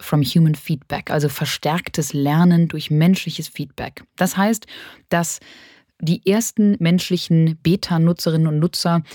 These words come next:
an ein K-I-Modell Feedback geben, Rückmeldungen geben, wie gut die Antwort oder das Ergebnis war. Beispielsweise, wenn wir fragen, „Zeige mir eine Führungskraft im Bereich der Gynäkologie“, und da sind nur Männer zu sehen und es kommt nie mal eine Frau auf, die dort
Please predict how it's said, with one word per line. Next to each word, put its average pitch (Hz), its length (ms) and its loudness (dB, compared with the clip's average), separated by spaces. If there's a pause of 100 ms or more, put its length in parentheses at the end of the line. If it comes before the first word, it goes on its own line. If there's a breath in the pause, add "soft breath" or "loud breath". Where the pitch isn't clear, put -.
(180 loud breath)
an 165 140 0
ein 165 140 0
K-I-Modell 165 920 0
Feedback 147 520 -4
geben, 139 220 -4
Rückmeldungen 196 680 2
geben, 165 300 2
wie 160 120 0
gut 170 240 0
die 160 100 -4
Antwort 160 460 0
oder 151 100 -4
das 147 180 -4
Ergebnis 160 500 -2
war. 143 300 -6
Beispielsweise, 156 680 -2 (320 loud breath)
wenn 165 260 2 (100)
wir 151 280 0 (260 loud breath)
fragen, 180 580 0
„Zeige 175 280 -2
mir 160 260 0
eine 156 260 2 (280 loud breath)
Führungskraft 170 920 -2
im 160 180 -2
Bereich 151 440 -2
der 156 140 -2
Gynäkologie“, 190 720 2
und 170 240 -4
da 160 100 0
sind 170 340 0
nur 190 360 4
Männer 190 400 4
zu 180 160 -2
sehen 175 280 0
und 190 120 -4
es - 100 -10
kommt 165 300 0
nie 185 100 6
mal 165 240 2
eine 143 320 -4
Frau 139 480 -4
auf, 180 320 -2
die 165 140 -6
dort 143 260 -4